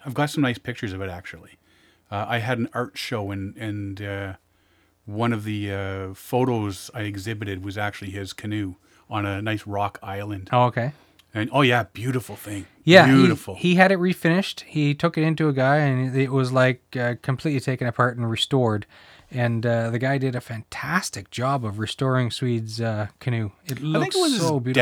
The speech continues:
Speaker 1: dad's originally, if I'm not mistaken.
Speaker 2: Yeah, I don't know. I don't
Speaker 1: Yeah.
Speaker 2: remember the details.
Speaker 1: Yeah, it's quite old anyway. It, uh, but, uh, be-, yeah, beautiful canoe.
Speaker 2: Yeah.
Speaker 1: And you just watched him paddle, and it was, like,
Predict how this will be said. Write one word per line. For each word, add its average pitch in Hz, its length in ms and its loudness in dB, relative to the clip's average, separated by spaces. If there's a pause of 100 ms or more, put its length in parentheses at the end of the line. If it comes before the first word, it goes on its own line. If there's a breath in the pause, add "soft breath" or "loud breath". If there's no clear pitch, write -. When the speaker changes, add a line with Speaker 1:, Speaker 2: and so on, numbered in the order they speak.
Speaker 1:
dad's 180 300 0
originally, 101 460 -4
if 98 120 -6
I'm 101 120 -2
not 98 180 -4
mistaken. 98 500 -10
Speaker 2:
Yeah, 165 340 0
I 139 100 -4
don't 147 140 4
know. 135 200 4
I 123 80 2
don't 127 160 -2
Speaker 1:
Yeah. 120 60 -4
Speaker 2:
remember 131 260 0
the 120 120 -2
details. 117 600 -6 (180)
Speaker 1:
Yeah, 120 240 -4
it's 120 120 -10
quite 139 260 -4
old 120 300 -8
anyway. 101 400 -6 (180)
It, 113 40 -8
uh, 101 140 -6
but, 101 300 -10
uh, 98 80 -4
be-, 101 180 -12
yeah, 110 280 -4
beautiful 113 440 -4
canoe. 98 360 -4
Speaker 2:
Yeah. 117 120 -4 (300 soft breath)
Speaker 1:
And 110 100 -2
you 110 60 0
just 120 180 -6
watched 110 280 -2
him 104 80 -6
paddle, 101 340 -6
and 101 140 -8
it 95 60 -12
was, 95 120 -10
like, 101 160 -10